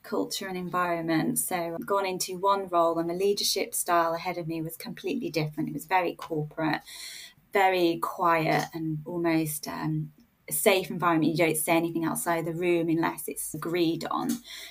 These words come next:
So I changed my behaviour and leadership style to match that of the leadership that I was following. And I seemed to lose a little bit of my personality and productivity because I was too concerned around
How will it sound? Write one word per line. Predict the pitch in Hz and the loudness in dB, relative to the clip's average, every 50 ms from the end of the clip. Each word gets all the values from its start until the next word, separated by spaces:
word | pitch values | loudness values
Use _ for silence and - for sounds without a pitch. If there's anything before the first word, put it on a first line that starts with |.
| - _ | -18 _
So | - - - 202 | -8 -2 0 2
I | 202 208 208 | 4 4 4
changed | 208 - - - 254 262 269 269 262 254 240 226 | 2 2 2 4 6 8 10 10 10 8 6 2
my | 214 196 | 2 0
behaviour | - - - - - 214 202 202 196 175 170 160 151 | 0 -2 -4 0 2 2 4 4 2 2 0 2 2
and | 160 165 165 | 0 0 0
leadership | 165 170 170 165 165 - - - - - | 0 -2 -2 -2 -4 -6 -4 -4 -6 -6
style | - - - 175 175 180 175 175 175 | -6 -6 -2 -2 0 0 0 -2 -4
to | - 170 | -8 -14
match | 170 165 170 180 190 208 - - - - - - | -16 -8 -4 0 0 0 0 -2 -4 -4 -2 2
that | - 214 214 - - | 4 4 4 4 4
of | - 190 - - | 0 -6 -6 -8
the | - 175 - _ _ - - | -12 -12 -12 _ _ -6 -4
leadership | 202 202 196 196 - - - 226 - | -4 -4 -2 -4 -4 -2 -2 -4 -4
that | - - - | -4 -6 -4
I | |
was | 196 202 - | -4 -6 -2
following. | - - 220 226 233 240 254 277 294 302 320 320 320 - - - - - - - - - - | 2 6 6 8 8 8 8 10 10 10 10 8 6 0 -14 -14 -12 -12 -12 -12 -14 -12 -10
And | 208 202 | -8 -6
I | 208 | -6
seemed | 214 - - 262 247 240 233 - | -2 2 4 6 6 6 6 4
to | 226 | 4
lose | 220 214 214 220 214 214 208 | 6 8 8 8 8 6 4
a | |
little | 196 202 - - | 0 0 0 -2
bit | - - - - | -2 -2 -2 -2
of | - - - | -2 -4 -6
my | 185 180 180 175 - - | -6 -6 -6 -8 -10 -12
personality | - - 208 202 190 185 - - 196 185 185 175 175 - - - 170 160 156 | -6 -4 -2 -2 -2 -2 -2 -2 0 0 2 0 -2 -4 -4 -2 0 0 2
and | 160 160 | 0 0
productivity | - - 175 165 151 151 - - 202 170 170 - - 170 160 | -2 -2 -2 -2 -2 -2 -4 -4 -4 -4 -4 -4 -2 -2 -2
because | 160 156 156 - - - | -2 -2 -4 -6 -8 -10
I | 170 | -8
was | 165 170 175 - - - | -6 -6 -4 -6 -6 -6
too | - - 214 202 196 | -4 0 0 0 0
concerned | - - 185 - - 185 175 170 170 | -2 -8 -10 -6 -2 0 0 0 0
around | 165 165 165 160 165 160 151 160 160 | -2 -2 0 2 2 4 2 2 0